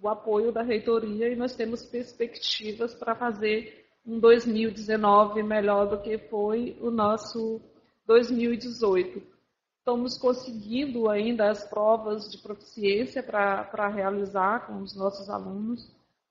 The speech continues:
É, então, nós vamos queimar um estoque ainda esse ano, em dezembro, de provas que temos quando voltarmos em dois mil e dezenove. Nós vamos ter outro número de provas.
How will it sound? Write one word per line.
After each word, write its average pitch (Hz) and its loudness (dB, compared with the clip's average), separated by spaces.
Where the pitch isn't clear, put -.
É, 202 -6
então, 214 -4
nós 214 -4
vamos 247 2
queimar 233 4
um 254 2
estoque 240 2
ainda 247 2
esse 226 0
ano, 240 -2
em 226 -4
dezembro, 220 -2
de 226 -14
provas 220 6
que 247 -12
temos 240 -4
quando 214 -4
voltarmos 214 -2
em 208 -8
dois 208 -2
mil 208 -2
e 202 -8
dezenove. 208 0
Nós 220 2
vamos 220 -4
ter 233 0
outro 254 2
número 214 -6
de - -16
provas. 202 -2